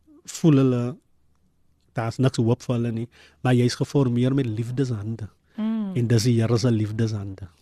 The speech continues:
Speaker 2: Beautiful. Kom ons luister na die pragtige lied geskryf en gesing deur Pastor Kevin Boysen en Dumisani en Skep Moed Vandag. You are fearfully and wonderfully made. Jy is spesiaal, gesing deur Pastor Kevin Boysen en Dumisani,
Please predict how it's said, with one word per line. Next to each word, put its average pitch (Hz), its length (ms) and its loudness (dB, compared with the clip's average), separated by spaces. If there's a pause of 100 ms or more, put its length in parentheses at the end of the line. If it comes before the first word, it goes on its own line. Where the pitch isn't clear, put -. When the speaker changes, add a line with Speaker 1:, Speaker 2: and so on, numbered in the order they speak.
(260)
Speaker 2:
Beautiful. 190 720 -6
Kom 339 100 -2
ons 349 140 -2
luister 208 240 0
na 190 100 4
die 185 120 0
pragtige 185 420 -2
lied 170 180 -2
geskryf 185 540 -6 (680)
en 202 160 2
gesing 208 480 2
deur 175 260 -2
Pastor 202 360 -8
Kevin 214 340 2
Boysen 180 540 -2
en 175 200 -4
Dumisani 175 680 -4
en 180 180 -2
Skep - 300 -6
Moed 185 240 -2
Vandag. 165 400 -6 (500)
You 180 160 -2
are 175 80 -2
fearfully 196 680 0
and 170 160 0
wonderfully 165 520 -4
made. 165 220 -10 (200)
Jy 233 180 4
is - 80 -2
spesiaal, 175 540 -2 (240)
gesing 190 280 -4
deur 180 140 -6
Pastor - 320 -12
Kevin 285 260 2
Boysen 277 320 0
en 277 80 2
Dumisani, 262 520 0